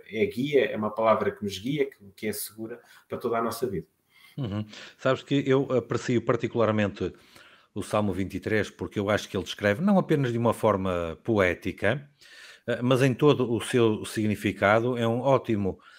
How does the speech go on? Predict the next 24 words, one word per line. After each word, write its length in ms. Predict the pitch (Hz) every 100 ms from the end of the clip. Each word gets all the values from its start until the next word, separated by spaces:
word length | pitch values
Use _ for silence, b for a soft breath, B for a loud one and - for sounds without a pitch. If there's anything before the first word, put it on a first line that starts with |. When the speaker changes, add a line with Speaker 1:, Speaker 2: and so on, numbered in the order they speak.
| b b
Speaker 2:
resumo 540 | - 107 113 104 139 107
daquilo 320 | 113 113 117
que 80 | 123
é 40 |
o 60 | 117
Evangelho, 680 | 101 107 101 104 113 127 127
ou 100 | 117
seja, 380 | - 110 90
as 160 | 98 104
boas 260 | 107 120 98
novas 540 | 113 120 127 143 - b b b _ _ -
de 120 | 113
que 120 | 131
não 180 | 127 127
precisamos 720 | 123 120 123 113 117 107 101
de 80 | 107
ficar 600 | - 104 110 98 85 - b b -
descuidados, 880 | - - 113 107 123 147 156 143 -
desprotegidos, 920 | 98 - 113 - 92 117 147 156 -
abandonados 760 | 113 107 117 107 123 147 151 -
e 100 | 143
desesperados, 760 | 135 - - 135 98 - - 82
não 100 | 85
é? 160 | 101